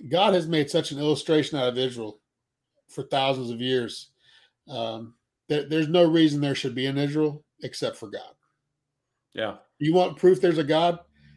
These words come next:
Speaker 1: You explain to me how that small number of people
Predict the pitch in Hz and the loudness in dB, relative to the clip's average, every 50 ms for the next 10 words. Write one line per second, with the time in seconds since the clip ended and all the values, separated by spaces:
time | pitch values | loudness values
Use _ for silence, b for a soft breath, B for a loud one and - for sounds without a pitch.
0 | b b - 147 160 190 226 226 - - - - 196 190 180 156 131 127 - - | b b -6 -4 -2 0 0 -2 -2 -6 -8 -2 0 0 2 2 0 -4 -6 -8
1 | 139 135 135 117 95 85 - _ _ _ _ b b b b b b - 131 127 | -8 -6 -6 -8 -8 -12 -16 _ _ _ _ b b b b b b -6 -4 -2
2 | 127 151 156 170 - - - - 185 180 180 180 180 175 175 170 175 170 156 156 | 2 2 2 2 0 -4 -6 -2 0 2 2 2 2 2 0 0 0 0 -2 0
3 | - 156 147 143 120 113 - | 2 2 2 0 -2 -10 -20